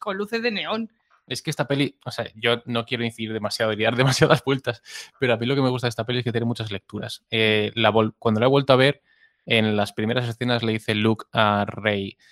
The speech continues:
Speaker 2: eh, cuando ella va a buscarle, ¿no? Porque es la esperanza de la resistencia. Dice, "¿Qué te crees? ¿Que voy a plantarme yo solo delante de la Primera Orden para enfrentarme a todos ellos y vencerlos?".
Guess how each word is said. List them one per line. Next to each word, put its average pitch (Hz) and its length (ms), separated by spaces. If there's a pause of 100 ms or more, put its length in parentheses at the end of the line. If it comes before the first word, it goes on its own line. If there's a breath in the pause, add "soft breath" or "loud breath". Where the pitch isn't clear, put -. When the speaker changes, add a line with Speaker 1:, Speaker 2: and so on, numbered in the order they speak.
(240 soft breath)
Speaker 2:
eh, 117 80
cuando 104 200
ella 110 140
va 110 60
a - 40
buscarle, 101 440
¿no? 135 280
Porque 107 240
es - 80
la 107 60
esperanza 104 500
de 104 100
la 101 100
resistencia. 101 420
Dice, 104 140
"¿Qué 123 100
te 123 120
crees? 110 220
¿Que - 100
voy 110 140
a 120 60
plantarme 120 460
yo 113 120
solo 113 300
delante 110 280
de 113 80
la 110 100
Primera 107 340
Orden 107 300
para 104 180
enfrentarme 110 420
a 107 40
todos 107 300
ellos 107 200
y 113 40
vencerlos?". 101 640